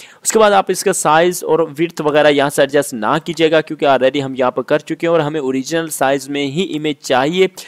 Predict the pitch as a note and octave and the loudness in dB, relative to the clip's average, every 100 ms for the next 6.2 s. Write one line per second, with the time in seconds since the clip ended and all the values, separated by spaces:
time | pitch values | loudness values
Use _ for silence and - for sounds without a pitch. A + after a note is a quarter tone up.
0 | - - - G3 D#3 D3+ G3 D#3 - D3+ | -20 -20 -2 0 2 2 2 0 0 2
1 | D3+ D3 F3+ E3+ - C3 C3 D3 D3 C#3 | 2 0 0 -2 0 0 0 0 -2 -2
2 | D3+ C3+ B2+ B2+ B2+ C3+ C3+ C3 B2+ A#2+ | -2 -4 -2 -2 -2 -2 -2 0 0 0
3 | - B2 C3+ C#3 - B2+ B2 B2 - D#3+ | -2 -4 -2 -4 -2 2 4 2 0 -4
4 | A#2 B2+ D#3 D#3+ D#3+ C3+ C#3+ D3+ C#3 C#3+ | 0 0 0 -2 -2 -4 -4 -2 0 2
5 | C3+ C#3+ - - B2+ D3 F#3+ F#3 C3+ - | 0 -2 -12 -10 -8 -4 -6 -2 -4 -4
6 | A#2+ D3 | -4 -4